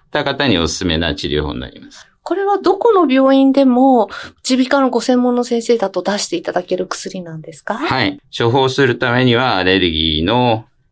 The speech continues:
Speaker 1: えー、ある程度の知識を持っていたり、処方に関してネット上で今はいいんですけども、その処方するための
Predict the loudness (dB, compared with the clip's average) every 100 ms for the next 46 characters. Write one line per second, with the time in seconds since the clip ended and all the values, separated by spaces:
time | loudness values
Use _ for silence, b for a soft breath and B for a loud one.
0 | -6 -2 0 0 -2 -4 -2 0 2 0
1 | -2 -6 -6 -4 -2 -2 -6 -10 -10 -10
2 | -12 -12 _ b b b b b -6 0
3 | 2 2 0 0 0 0 -2 -2 0 0
4 | -2 -6 b b -4 -2 -2 0 -2 2
5 | 2 2 2 2 2 0 -2 -6 -6 -6
6 | -2 0 0 0 -2 -2 0 -2 -6 -4
7 | -2 0 0 -2 -4 -4 -4 -2 -2 0
8 | 0 0 -2